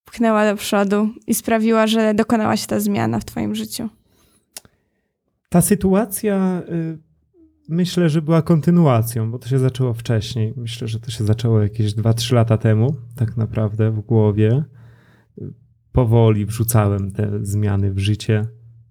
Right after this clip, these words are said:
Speaker 2: Same się, same się tworzyły tak naprawdę.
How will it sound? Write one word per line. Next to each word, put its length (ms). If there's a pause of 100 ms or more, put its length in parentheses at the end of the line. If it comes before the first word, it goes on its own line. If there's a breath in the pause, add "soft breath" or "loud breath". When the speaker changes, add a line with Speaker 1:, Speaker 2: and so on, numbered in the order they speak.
(340)
Speaker 2:
Same 380
się, 240
same 320
się 360 (320)
tworzyły 540
tak 240
naprawdę. 520